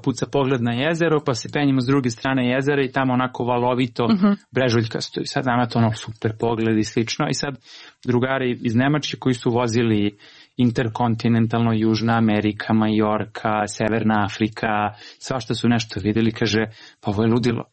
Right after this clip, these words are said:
Speaker 1: Mi smo sad u dvadeset kilometara videli Majorku, pa smo se spustili, pa smo videli, ono, e, jezera kao u Nemačkoj, pa smo onda otišli u Toskanu, ovaj, kroz te brežuljkaste
Speaker 2: Da.
Speaker 1: predele oko Uvca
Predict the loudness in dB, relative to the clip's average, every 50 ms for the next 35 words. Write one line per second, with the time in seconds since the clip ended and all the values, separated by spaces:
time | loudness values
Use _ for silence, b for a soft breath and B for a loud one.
0 | _ 0 0 0 0 -2 -2 -2 -2 -2 -2 -2 -2 -2 -2 -4 -6 -8 -12 -8
1 | -4 -2 0 2 2 0 0 0 -2 -2 0 2 0 0 0 0 0 0 0 -2
2 | -6 B B B B B B B B B B _ -6 -2 0 0 0 0 2 0
3 | 0 0 -2 -6 -8 -6 -6 -6 -6 -6 -6 -8 -8 -4 -2 -4 -4 0 0 0
4 | 0 0 -2 -6 -10 -6 -2 0 0 0 2 0 0 0 0 0 0 0 2 2
5 | 4 4 2 2 0 B B B B B B B -4 -2 0 0 0 0 0 0
6 | 0 0 0 0 -2 -4 -2 -2 -2 0 0 2 2 2 2 2 0 -2 -6 -2
7 | 0 0 0 0 -2 -4 -4 0 0 0 2 2 2 2 0 0 -2 -2 -2 -2
8 | -2 -2 -2 -4 -4 -4 -6 -4 -2 -2 0 0 2 2 2 0 0 -4 B B
9 | B B B B _ -4 -2 0 0 0 0 0 2 2 2 2 2 0 0 -2
10 | -4 -2 -2 -2 0 0 2 2 2 2 2 2 0 -2 -2 -4 -4 -4 -2 -2
11 | 0 0 0 0 2 0 0 0 0 0 0 0 -2 -6 -6